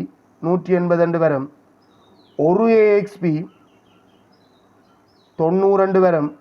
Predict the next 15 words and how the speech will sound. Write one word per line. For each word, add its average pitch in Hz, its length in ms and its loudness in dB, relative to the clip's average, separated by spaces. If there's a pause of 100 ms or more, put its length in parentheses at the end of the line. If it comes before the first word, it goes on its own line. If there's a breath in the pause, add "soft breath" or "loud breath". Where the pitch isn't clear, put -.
(160)
ஆனா 160 120 2 (200)
ஏ 175 80 2 (160)
எக்ஸ் 220 200 -8
பி 226 180 0
தொண்ணூறு 208 500 0
என்று 214 240 0
கேட்டது 202 480 0
கேள்வி 208 360 0
இல்ல, 185 100 2 (280)
செங்குத்துல 202 600 0
இடைவெட்டு 208 400 0
என்று 202 180 0
தான் 220 320 -2
சொல்ல 190 220 2
சொன்னது. 170 320 -2